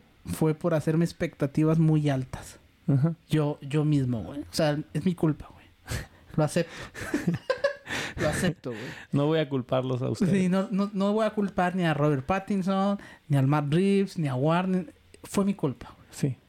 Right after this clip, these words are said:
Speaker 1: Fue completamente mi culpa, güey.
Speaker 2: Se vale.
Speaker 1: Pero
Speaker 2: Se vale.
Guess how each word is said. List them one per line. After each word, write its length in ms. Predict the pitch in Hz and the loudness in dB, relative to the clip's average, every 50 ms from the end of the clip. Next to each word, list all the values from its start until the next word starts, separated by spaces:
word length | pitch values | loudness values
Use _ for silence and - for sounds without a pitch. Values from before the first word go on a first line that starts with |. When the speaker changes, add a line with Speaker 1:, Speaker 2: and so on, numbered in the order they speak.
| _ _ | _ _
Speaker 1:
Fue 180 | - 175 160 | -4 -2 -2
completamente 760 | - - 170 156 151 - 165 160 160 - 156 151 147 147 - | 0 -2 -4 -2 -2 -2 -2 -2 0 -2 -4 -4 -4 -4 -4
mi 100 | 165 156 | -6 -6
culpa, 380 | 147 135 131 120 135 - - - - | -4 -2 -2 -4 -4 -8 -12 -12 -12
güey. 120 | - - | -14 -16
Speaker 2:
Se 160 | - - 143 | -6 -4 -2
vale. 260 | 139 131 120 - - - - - - _ _ - - - - - - - - - - - | -2 -2 -2 -4 -6 -10 -18 -20 -20 _ _ -20 -20 -20 -18 -14 -14 -12 -12 -14 -14 -8
Speaker 1:
Pero 200 | - 202 214 226 | -6 -4 -2 -2
Speaker 2:
Se 40 | 214 | -2
vale. 40 | - | -2